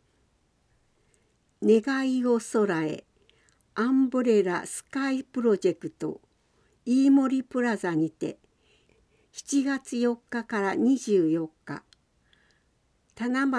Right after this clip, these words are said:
夕の短冊が吊るされた色とりどりの傘が一面に、願い事が書かれた短冊が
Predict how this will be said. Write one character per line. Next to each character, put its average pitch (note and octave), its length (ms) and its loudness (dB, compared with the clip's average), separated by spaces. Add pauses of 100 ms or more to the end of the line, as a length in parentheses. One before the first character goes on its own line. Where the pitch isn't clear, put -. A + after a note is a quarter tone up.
(140)
夕 A3 120 2
の F#3+ 140 4
短 A3+ 360 0
冊 B3+ 300 -6
が A#3 180 -4
吊 A3+ 220 -6
る A#3 100 -2
さ G#3 220 -6
れ E3+ 120 -2
た D#3 300 -10 (400)
色 C4 340 0
と C4+ 180 -4
り B3+ 160 -2
ど A#3+ 140 2
り G3+ 140 0
の E3+ 160 6
傘 G3 380 -8
が D#3+ 160 -4
一 F#3+ 340 -6
面 F#3+ 340 2
に、 D#3 220 0 (1080)
願 A3+ 440 4
い B3+ 60 -2
事 B3+ 300 -8
が A#3+ 220 -4
書 A#3+ 100 -6
か A#3 180 -4
れ G#3+ 120 0
た G#3 160 -4
短 G#3+ 320 -2
冊 G3 340 -4
が F3 220 -8